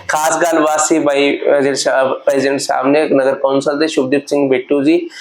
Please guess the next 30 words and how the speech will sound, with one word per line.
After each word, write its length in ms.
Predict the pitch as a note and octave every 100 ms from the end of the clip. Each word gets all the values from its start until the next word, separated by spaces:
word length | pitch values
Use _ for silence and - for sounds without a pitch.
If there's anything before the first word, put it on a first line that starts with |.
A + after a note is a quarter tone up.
| - -
ਤਾਂ 120 | G3+
ਉਹਨਾਂ 180 | A3 A#3
ਨੇ, 140 | A3+
ਅਹ, 560 | - - - E3 F3 F3
ਜਿਹੜਾ 240 | F#3 G#3+
ਆਪਦੇ 220 | G3 G3+
ਪਰਿਵਾਰ 680 | G3+ - F#3 E3+ E3 E3+ F3
ਨੂੰ 140 | G3
ਵੀ 120 | G3
ਟਾਈਮ 320 | G3+ F3+ E3+ E3
ਦਿੱਤਾ, 380 | E3+ E3+ F3
ਉਸ 140 | F3 E3+
ਤੋਂ 160 | F3
ਬਾਅਦ 160 | E3+ E3+
ਸਿਆਸਤ 540 | E3+ D3+ D3 E3+ E3
ਦੇ 100 | F3
ਵਿੱਚ 220 | E3+ D#3+ E3
ਵੀ 80 |
ਵੱਡਾ 300 | E3+ D#3 C3
ਟਾਈਮ 340 | D3+ D3+ D3 C#3
ਦਿੱਤਾ 300 | C#3+ - E3+
ਤੇ 160 | F3
ਕੁਛ 260 | F#3+ F#3+ -
ਖਾਸ 320 | - D3+ D3
ਗੱਲਾਂ 340 | D3 C#3+ D#3 E3
ਜਿਹੜੀਆਂ 400 | D3 C#3 D#3 E3+ - - _ -
ਉਹਨਾਂ 260 | A3 A#3
ਵੱਲੋਂ 220 | G#3 F#3+
ਆਖੀਆਂ 340 | F#3 C#3 - C#3+
ਗਈਆਂ। 320 | B2+ B2 -